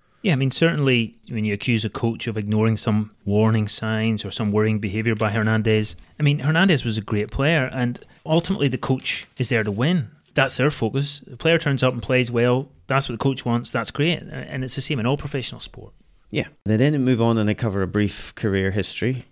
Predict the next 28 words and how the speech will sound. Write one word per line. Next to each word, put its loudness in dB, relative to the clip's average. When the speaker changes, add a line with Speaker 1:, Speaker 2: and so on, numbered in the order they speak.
Speaker 2:
and -4
there's -8
some -8
accolades 0
from -8
various -2
journalists -2
and -8
former -2
teammates -4
about -4
Hernandez's 0
ability 2
as -4
a -8
tight 0
end. 0
And, 4
well, 4
for 0
non-N 2
F 2
L 4
fans, -2
Mark, 0
you're 4
a -2
resident -2